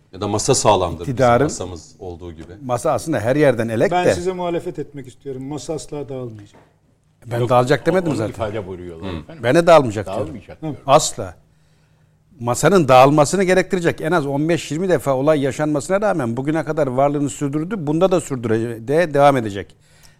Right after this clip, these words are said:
Speaker 2: Hani siyasetin dışında bir olarak veya bırakın her şeyi, siyaseti bir kenara, bir vatandaş olarak, bir fert insan olarak şuna inanıyorum ben.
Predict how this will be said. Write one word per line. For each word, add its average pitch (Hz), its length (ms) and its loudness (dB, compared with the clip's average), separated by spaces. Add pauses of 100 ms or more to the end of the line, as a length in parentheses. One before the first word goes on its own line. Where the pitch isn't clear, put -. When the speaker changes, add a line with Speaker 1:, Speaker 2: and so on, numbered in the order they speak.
(260)
Speaker 2:
Hani 143 300 -4 (220)
siyasetin 147 680 -4
dışında 156 360 -6
bir 160 60 -4
olarak 156 340 -4 (580)
veya 170 340 -2 (180)
bırakın 185 360 -4
her 139 120 -2
şeyi, 123 220 -6
siyaseti 123 500 -8
bir 127 80 -6
kenara, 151 420 -6
bir 156 100 -4
vatandaş 147 580 0
olarak, 113 380 -4 (340)
bir 143 240 -2 (260)
fert - 440 0
insan 160 340 -2
olarak 139 420 -4 (260)
şuna - 420 -4
inanıyorum 117 460 0
ben. 196 160 -6